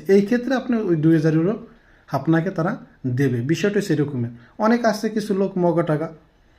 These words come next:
মানে, বুঝে না টুঝে না, মনে করে যে দুই হাজার ইউরো, অনেকে চিন্তা করে দুই হাজার ইউরো তো অনেকে জার্মানিতে ইন-, ইনকামই করতে পারে না। আপনি আসেন, আপনি আপনার ফ্যামিলি নিয়ে আসেন, আপনি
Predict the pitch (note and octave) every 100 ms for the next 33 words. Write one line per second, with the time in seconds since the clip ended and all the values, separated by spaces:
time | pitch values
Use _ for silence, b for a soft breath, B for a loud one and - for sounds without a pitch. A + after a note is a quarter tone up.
0 | _ _ _ _ D#3 D3+ D3 F3 E3 E3
1 | D#3+ E3 D#3 D3+ D3 D#3 D#3+ D#3+ D3+ C#3
2 | C3+ C#3+ A#3 A#3+ A3 G#3+ A3 G3+ G#3 A3+
3 | A3+ - A#3 A#3+ A#3 F#3 A3 A#3 A3+ A3+
4 | A3+ A3 A3+ A3+ G3+ G3 A3 G#3+ A3+ A3
5 | A#3 A#3+ B3 B3+ C#4+ A#3 D#3+ D#3 B2+ A#2
6 | A2 - _ b b b b b b b
7 | - B3 A#3+ A#3+ B3 A3 A3+ B3 C4+ C4+
8 | F3+ D#3 G#3 G#3 E3 D#3 F3+ E3 E3+ F#3+
9 | G#3 G#3 G3 G3+ E3+ D#3